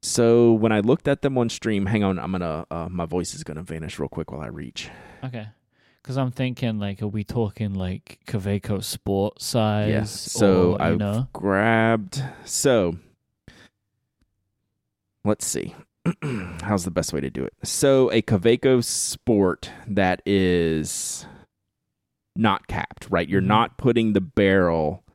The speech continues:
Speaker 1: on the back of the pin to make it the full length pin, right?
Speaker 2: Mm-hmm.
Speaker 1: So an uncapped, it is about a centimeter shorter than the Drillog.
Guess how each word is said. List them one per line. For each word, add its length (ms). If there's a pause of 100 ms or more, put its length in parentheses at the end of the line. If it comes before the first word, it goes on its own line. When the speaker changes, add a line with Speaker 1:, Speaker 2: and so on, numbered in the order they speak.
(840)
Speaker 1:
on 720
the 80
back 280
of 100
the 60
pin 280
to 100
make 220
it 100
the 60
full 320
length 300
pin, 320
right? 220
Speaker 2:
Mm-hmm. 60
Speaker 1:
So 160
an 140
uncapped, 680 (320)
it 180
is 1000
about 460
a 100
centimeter 720
shorter 560 (100)
than 180
the 60
Drillog. 500